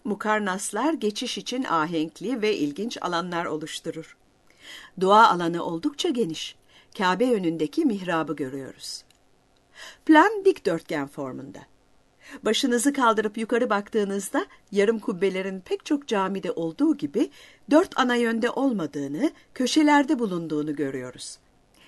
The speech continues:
Bu sebeple merkezi alanın genişlemesi hissini yaşamıyoruz. Evet, biraz da caminin muhteşem güzellikteki çinilerinden söz edelim. Camide gördüğümüz çiniler, Osmanlı döneminin en ünlü çini üretim merkezi olan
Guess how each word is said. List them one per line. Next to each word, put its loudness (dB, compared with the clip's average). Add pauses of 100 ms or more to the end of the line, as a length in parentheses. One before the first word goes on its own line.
(160)
Bu 0
sebeple 0 (240)
merkezi -2
alanın -4
genişlemesi -6
hissini -2
yaşamıyoruz. -2 (1080)
Evet, 4
biraz 6
da 2
caminin 4
muhteşem 0
güzellikteki -4
çinilerinden 0
söz -2
edelim. -10 (760)
Camide 6
gördüğümüz 2
çiniler, -6 (320)
Osmanlı 4
döneminin 0
en 0
ünlü 4
çini -4
üretim -4
merkezi -6
olan -2